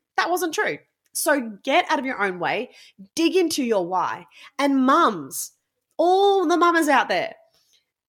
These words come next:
use your kids as your reason, not your excuse. Yes, it's bloody hard. I've either had a newborn baby, a teething toddler, uh, like,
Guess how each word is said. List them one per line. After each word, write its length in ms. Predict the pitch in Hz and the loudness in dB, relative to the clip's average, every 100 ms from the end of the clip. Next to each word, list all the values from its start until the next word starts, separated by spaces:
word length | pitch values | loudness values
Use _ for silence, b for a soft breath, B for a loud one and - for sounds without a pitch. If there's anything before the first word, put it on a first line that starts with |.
| _ | _
use 380 | 220 320 381 349 | -4 2 4 4
your 160 | 359 320 | 0 -2
kids 400 | - 320 247 - | -2 -2 -2 0
as 200 | 254 254 | 0 2
your 180 | 240 214 | 0 2
reason, 640 | 226 277 311 240 170 165 - | 0 2 0 0 -6 -8 -10
not 340 | 220 262 294 254 | 0 2 2 2
your 220 | 269 269 | 2 2
excuse. 720 | 247 247 - - 269 202 175 247 | 0 -4 -4 -2 -4 -2 -4 -6
Yes, 200 | 370 381 | -2 -2
it's 100 | 339 | -2
bloody 260 | - 262 220 | 0 0 0
hard. 360 | - 160 120 110 B B B | -4 -4 -4 -8 B B B
I've 240 | 277 285 311 | 2 2 2
either 200 | 359 339 | 2 2
had 260 | 320 285 - | 4 2 2
a 100 | 220 | -2
newborn 460 | 240 349 339 330 | 0 0 2 4
baby, 420 | 330 320 320 320 320 | 4 2 2 0 0
a 80 | |
teething 420 | 226 349 359 349 294 | -2 -2 0 0 -2
toddler, 600 | 302 330 269 320 311 311 - - - | 2 2 4 4 4 4 -4 -10 -2
uh, 80 | 311 | 2
like, 180 | 320 | 0